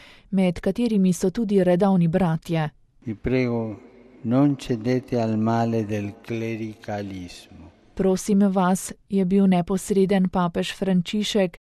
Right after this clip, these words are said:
Speaker 1: "ne podlezite zlu klerikalizma, ki oddaljuje ljudi in predvsem mlade od cerkve. Med seboj živite resnično bratstvo, ki sprejema raznolikosti in vrednoti bogastvo vsakega.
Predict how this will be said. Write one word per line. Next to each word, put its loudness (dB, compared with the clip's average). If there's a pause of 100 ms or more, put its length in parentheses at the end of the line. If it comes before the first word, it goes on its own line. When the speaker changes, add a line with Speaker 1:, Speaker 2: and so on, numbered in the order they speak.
(140)
Speaker 1:
"ne 0
podlezite 2
zlu 0
klerikalizma, 0
ki -4
oddaljuje 2
ljudi 0
in 0
predvsem -2 (120)
mlade 2
od -2
cerkve. -2 (540)
Med 2
seboj 2
živite 0
resnično 0
bratstvo, -2
ki -2
sprejema 0
raznolikosti 0
in 2
vrednoti 2
bogastvo 0
vsakega. -2